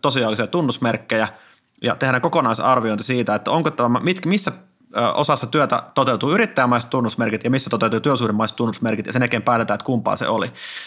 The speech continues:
Ja, ja työneuvoston mielestä tässä asiassa ei tarvinnut edes tehdä kokonaisarviointia, koska johdon ja valvonnan tunnusmerkki täyttyy. Ja se täyttyy sen takia, että Voltin ja lähettäjän välillä on tällainen tekninen alusta, joka on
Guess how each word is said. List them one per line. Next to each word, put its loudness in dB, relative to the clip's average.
Ja, 0
ja 0
työneuvoston 0
mielestä 0
tässä 0
asiassa 0
ei 2
tarvinnut 0
edes 0
tehdä 0
kokonaisarviointia, 0
koska -2
johdon 2
ja 0
valvonnan 2
tunnusmerkki -2
täyttyy. -4
Ja -10
se -6
täyttyy 0
sen 0
takia, 0
että -4
Voltin 0
ja 2
lähettäjän -2
välillä 0
on -4
tällainen -2
tekninen -2
alusta, 0
joka 2
on 0